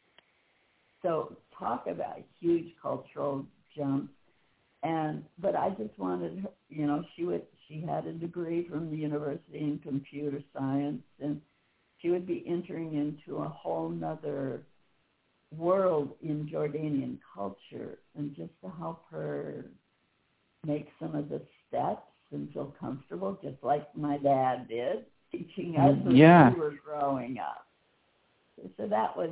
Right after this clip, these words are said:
Speaker 1: that was really special. And it was special for me to be involved in that kind of situation.
Speaker 2: Hmm.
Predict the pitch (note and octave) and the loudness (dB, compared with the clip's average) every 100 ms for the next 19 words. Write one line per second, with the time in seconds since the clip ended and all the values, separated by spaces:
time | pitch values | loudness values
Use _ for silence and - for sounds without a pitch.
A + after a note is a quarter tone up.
0 | - _ _ _ _ A#2+ E3 D#3+ - D#3+ | -8 _ _ _ _ -8 -6 -8 -10 -8
1 | D#3 C#3+ D3 _ C3+ C3+ - C#3 D3 G3+ | -6 -6 -8 _ -4 -4 -6 -10 -10 -12
2 | - _ _ _ _ _ B3+ - A#3+ - | -20 _ _ _ _ _ -6 -4 -4 -4
3 | E3+ F3 E3 E3 - D#3 D3+ D3 C#3+ D3 | -2 -2 -2 -6 -6 -6 -2 -2 -2 -4
4 | D3 D3+ D3 C3+ B2+ - _ _ C#3+ C#3 | -8 -14 -10 -8 -8 -12 _ _ -4 -2
5 | C3+ B2+ C3 - C#3 C3+ - - - _ | 0 -2 -4 -8 -8 -8 -10 -14 -20 _
6 | _ _ _ - D3 C#3+ C#3+ - C3+ - | _ _ _ -6 -4 -4 -8 -12 -16 -14
7 | C#3+ C#3 D3 D#3 - - - - - _ | -10 -8 -8 -8 -16 -16 -16 -16 -20 _
8 | _ _ _ - _ _ _ A3 | _ _ _ -20 _ _ _ 8